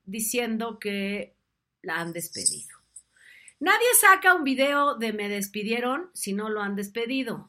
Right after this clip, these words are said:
<laughs> Pero ella sacó el, sí, sería absurdo, ¿no? Ella saca el video diciendo que es un día muy triste, que ella, la verdad,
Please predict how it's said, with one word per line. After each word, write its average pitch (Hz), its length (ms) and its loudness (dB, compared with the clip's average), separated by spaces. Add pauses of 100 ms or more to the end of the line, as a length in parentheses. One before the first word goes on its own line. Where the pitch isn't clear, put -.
<laughs> - 920 -14
Pero 277 240 4
ella 302 200 2
sacó 262 320 2
el, 247 220 0
sí, 247 220 0
sería 233 240 0
absurdo, 214 400 -4
¿no? 226 100 -6
Ella 277 220 0
saca 320 280 0
el 311 60 -4
video 294 240 -2
diciendo 269 340 -6
que 262 100 -8
es 247 100 -6
un 254 100 -8
día 233 140 -4
muy 233 240 -6
triste, 320 500 -2
que 233 140 -6
ella, 233 160 -6
la 226 140 -4
verdad, 214 320 -2